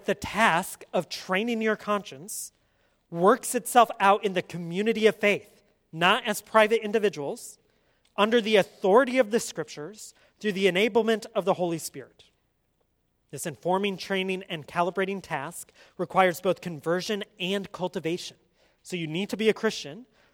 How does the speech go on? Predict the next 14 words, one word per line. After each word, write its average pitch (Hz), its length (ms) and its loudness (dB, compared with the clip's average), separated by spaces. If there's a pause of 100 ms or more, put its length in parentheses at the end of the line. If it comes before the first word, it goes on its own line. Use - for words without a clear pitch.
but 196 100 0
you 190 100 -2
need 208 300 -2
more 226 240 6
than 180 160 -2
just 156 240 -8
to 143 60 -14
be 156 100 -4
a 143 60 -4
Christian. - 400 -10 (480)
You 180 80 -8
need 185 160 -2
to 190 100 -6
cultivate 185 840 -4